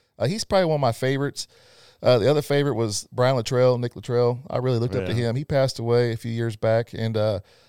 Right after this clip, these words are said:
Speaker 1: I really looked up to him, um, as a driver,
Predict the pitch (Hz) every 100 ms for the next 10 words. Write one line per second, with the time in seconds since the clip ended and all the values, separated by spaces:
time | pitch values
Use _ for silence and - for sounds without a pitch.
0 | - 120 110 101 127 131 123 127 131 123
1 | 101 117 110 98 - _ - 110 104 98
2 | 92 - 107 107 98 104 110 107 110